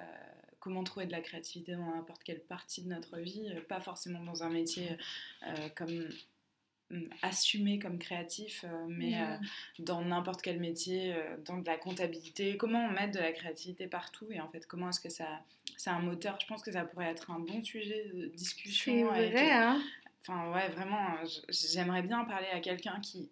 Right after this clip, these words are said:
Speaker 1: qui est en dehors de ce, de, de notre domaine d'activité, mais qui se, se pense créatif et comment autour de, d'un, d'une émission ou d'une discussion, on peut, euh,
Speaker 2: Hmm.
Speaker 1: enfin,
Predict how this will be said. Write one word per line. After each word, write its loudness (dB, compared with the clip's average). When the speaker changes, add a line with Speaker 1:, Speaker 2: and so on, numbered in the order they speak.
Speaker 1:
qui -4
est -4
en 0
dehors 4
de 0
ce, 4
de, -2
de -4
notre -2
domaine 0
d'activité, -2
mais -2
qui -4
se, 0
se 4
pense 0
créatif -6
et -4
comment 0
autour -6
de, -2
d'un, -8
d'une 0
émission 2
ou -2
d'une 0
discussion, -2
on -2
peut, 2
euh, 4
Speaker 2:
Hmm. -4
Speaker 1:
enfin, -10